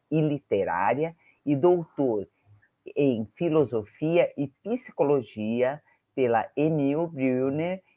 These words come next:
University e Asso-, Association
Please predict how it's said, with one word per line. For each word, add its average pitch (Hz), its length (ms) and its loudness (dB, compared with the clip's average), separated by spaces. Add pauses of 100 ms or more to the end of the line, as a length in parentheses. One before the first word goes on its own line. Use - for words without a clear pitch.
(400)
University 170 1120 0
e 135 120 2
Asso-, 175 460 0 (120)
Association 160 1000 -2